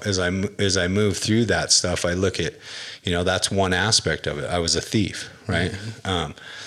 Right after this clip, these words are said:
Speaker 1: the other thing is, is, like, I, <clears throat> I was really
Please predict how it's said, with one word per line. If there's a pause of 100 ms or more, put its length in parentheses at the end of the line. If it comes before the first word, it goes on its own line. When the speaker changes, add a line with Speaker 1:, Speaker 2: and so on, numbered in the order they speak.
(140)
Speaker 1:
the
other
thing
is,
is,
like, (440)
I, (120)
<clears throat>
I
was
really